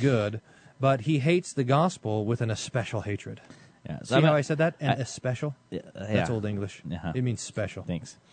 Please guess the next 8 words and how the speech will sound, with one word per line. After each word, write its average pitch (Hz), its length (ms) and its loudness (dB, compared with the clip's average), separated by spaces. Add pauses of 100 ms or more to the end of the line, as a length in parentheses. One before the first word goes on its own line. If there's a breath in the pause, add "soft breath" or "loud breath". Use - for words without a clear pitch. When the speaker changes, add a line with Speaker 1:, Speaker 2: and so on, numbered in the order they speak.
(480 loud breath)
Speaker 2:
Um, 113 440 4
but, 156 240 4
I 185 60 6
mean, 170 220 6
he, 151 220 0
he 151 180 0
hates, 170 400 2
uh, 117 220 4